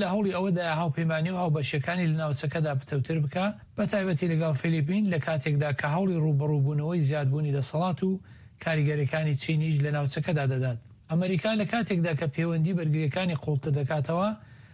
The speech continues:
هاوکات مەشقە سەربازی هاوبەشیەکانیشی زیاتر کردو و لە هەمان کاتیشدا کەشتی جەنگی و فڕۆکەی شەرکە ڕەوانەی تەنگەی تایوان و دەریای باشووری چین دەکات، دەمەش سەرکردەکانی چینی تووڕە کردووە. کۆربەندی ئەم ساڵی شانگری لە هەفتەیەک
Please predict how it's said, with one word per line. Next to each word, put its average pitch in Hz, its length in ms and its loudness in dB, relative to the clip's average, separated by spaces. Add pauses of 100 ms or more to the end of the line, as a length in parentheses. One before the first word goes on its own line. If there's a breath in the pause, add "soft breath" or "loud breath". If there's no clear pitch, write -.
(220 loud breath)
هاوکات 180 460 2
مەشقە 175 300 -2
سەربازی 160 500 2
هاوبەشیەکانیشی 160 840 0
زیاتر 156 360 0
کردو 156 300 2
و 202 120 2
لە 170 100 0
هەمان 160 260 0
کاتیشدا 147 500 2 (520 loud breath)
کەشتی 170 340 0 (100)
جەنگی 160 320 2
و 165 100 -4
فڕۆکەی 165 480 0
شەرکە 160 300 -2 (100)
ڕەوانەی 151 520 0
تەنگەی 151 420 2
تایوان 147 380 0
و 208 160 2 (440 loud breath)
دەریای 151 400 2
باشووری 143 500 0
چین 196 180 0
دەکات، 165 280 0
دەمەش 143 280 0
سەرکردەکانی 139 760 0
چینی 143 360 0
تووڕە 190 280 0
کردووە. 127 320 0 (340 loud breath)
کۆربەندی 190 460 2
ئەم 226 180 0
ساڵی 220 260 2 (100)
شانگری 160 500 2 (320)
لە 156 140 2 (200)
هەفتەیەک 180 440 0